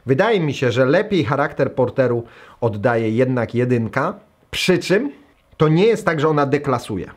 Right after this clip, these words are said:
To nie jest ten case, że tu jest deklasacja, że tu jest zdecydowany lider. To jest taki, no o, o włos, tak? O niuanse, o to, że no bardziej w stylu, ale w sumie to zależy, co kto lubi.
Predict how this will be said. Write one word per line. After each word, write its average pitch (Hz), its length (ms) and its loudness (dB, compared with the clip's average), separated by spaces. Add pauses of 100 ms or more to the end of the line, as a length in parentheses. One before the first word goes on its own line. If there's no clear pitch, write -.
(380)
To 127 60 2
nie 147 160 2
jest 180 180 0
ten 143 160 0
case, 151 220 0
że 120 180 -2
tu 143 140 -2
jest 110 200 2
deklasacja, 135 760 0
że 110 60 -6
tu 127 120 -2
jest 120 220 -2
zdecydowany 123 720 0
lider. 120 340 0
To 160 220 0
jest 180 260 -2
taki, 175 500 -4 (480)
no 151 240 2
o, 185 500 2 (840)
o 160 120 4
włos, 147 800 0
tak? 151 400 -2
O 160 100 4
niuanse, 165 1000 0
o 170 140 2
to, 180 220 -2
że 170 240 0 (340)
no 160 120 2
bardziej 175 600 0
w 170 60 -8
stylu, 139 880 0
ale 151 240 2
w - 60 -6
sumie 196 360 2
to 190 140 0
zależy, 175 420 0
co 180 140 -8
kto - 220 -2
lubi. 143 460 2